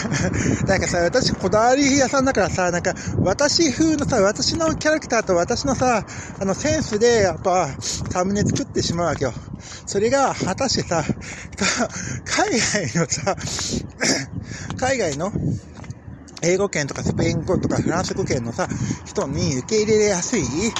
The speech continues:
サムネかどうかってのもわかんないわけよ。<laughs> だって、だってさ、スペイン語とかさ、英語とかさ、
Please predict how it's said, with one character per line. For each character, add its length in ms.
サ 160
ム 120
ネ 100
か 120
ど 100
う 40
か 100
っ 40
て 100
の 100
も 120
わ 140
か 140
ん 40
な 60
い 20
わ 60
け 60
よ。 80
<laughs> 60
だ 60
っ 40
て、 140
だ 100
っ 20
て 80
さ、 140
ス 180
ペ 180
イ 40
ン 40
語 100
と 100
か 80
さ、 140
英 160
語 140
と 100
か 100
さ、 280